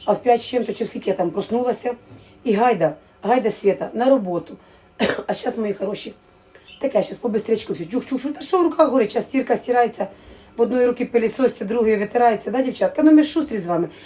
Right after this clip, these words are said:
ми, одним словом, хазяючки. Хотіла макарони, ні, поїм уху, не буду нічого варити. Ой, правда,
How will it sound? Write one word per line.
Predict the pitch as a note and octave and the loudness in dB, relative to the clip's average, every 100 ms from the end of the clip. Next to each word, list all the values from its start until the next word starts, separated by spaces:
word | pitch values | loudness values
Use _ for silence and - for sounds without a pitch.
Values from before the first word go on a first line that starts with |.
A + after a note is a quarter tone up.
| - | -6
ми, | C#4+ D#4 | 2 2
одним | D4+ | 2
словом, | C#4 C#4 C4+ | -2 -2 -2
хазяючки. | B3 G3 E3+ D#3+ - - - _ - - | 0 0 0 -2 -8 -14 -16 _ -20 -16
Хотіла | - G3 B3+ | -8 -2 0
макарони, | A#3+ A#3 B3 A3+ | 0 -2 0 0
ні, | G3+ F3+ | 0 -2
поїм | B3+ A#3+ G#3 | -2 0 0
уху, | F#3+ - | -2 -2
не | B3 | -4
буду | B3+ A3+ | -2 -2
нічого | G3+ F#3+ - D#3+ | -4 -4 -4 -2
варити. | D#3+ D#3+ F#3+ - - - - - - - - _ _ | -2 -2 -8 -20 -20 -20 -20 -20 -20 -20 -20 _ _
Ой, | - G#3+ F#3 - - - - - - _ | 0 0 0 -6 -12 -18 -20 -20 -20 _
правда, | G#3+ G3 E3+ F3 | -6 -6 -6 -8